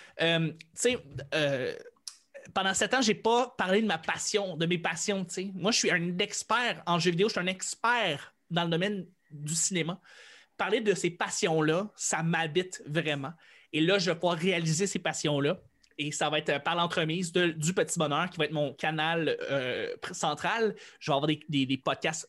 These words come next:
parallèles. Et, euh, ça va tout être sur la page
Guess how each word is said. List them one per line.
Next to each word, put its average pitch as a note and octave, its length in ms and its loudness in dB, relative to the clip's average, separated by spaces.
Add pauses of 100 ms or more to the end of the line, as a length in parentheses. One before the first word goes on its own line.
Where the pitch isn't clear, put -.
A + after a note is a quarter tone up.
(120)
parallèles. E3 520 0 (440)
Et, D#3+ 280 0
euh, C3+ 500 2
ça D3+ 180 -4
va D3 120 -2
tout D4 260 0 (140)
être E3 200 -2
sur D#3+ 100 -4
la C3+ 120 0
page D#3+ 420 -2